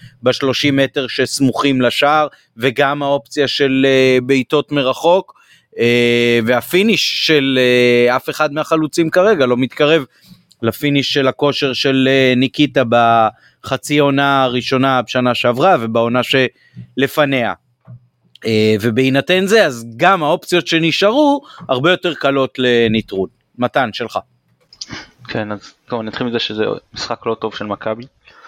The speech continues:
Speaker 2: תיקו משקף מול קבוצת, אה, תחתית, לצערי. אה, לא שזה אומר הרבה, אבל זה משחק שלישי ברציפות שה-X G שלנו יותר נמוך מהיריבה. בכולם, אגב, זה לא דרמטי, זה דברים של, אה,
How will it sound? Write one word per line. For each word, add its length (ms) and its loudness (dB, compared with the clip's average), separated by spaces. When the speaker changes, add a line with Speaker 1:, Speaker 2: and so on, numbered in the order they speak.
Speaker 2:
תיקו 680 -4
משקף 580 -4
מול 140 -8
קבוצת, 460 -10
אה, 120 -6
תחתית, 500 -8
לצערי. 520 -4
אה, 280 -2
לא 140 -6
שזה 180 -8
אומר 220 -4
הרבה, 180 -4
אבל 120 -6
זה 60 -8
משחק 320 -8
שלישי 260 -12
ברציפות 540 -6
שה-X 380 -4
G 120 -12
שלנו 340 -4
יותר 200 -6
נמוך 280 -8
מהיריבה. 480 -4
בכולם, 640 -4
אגב, 220 -2
זה 100 -4
לא 100 0
דרמטי, 480 -8
זה 100 -8
דברים 340 -6
של, 260 -4
אה, 460 -2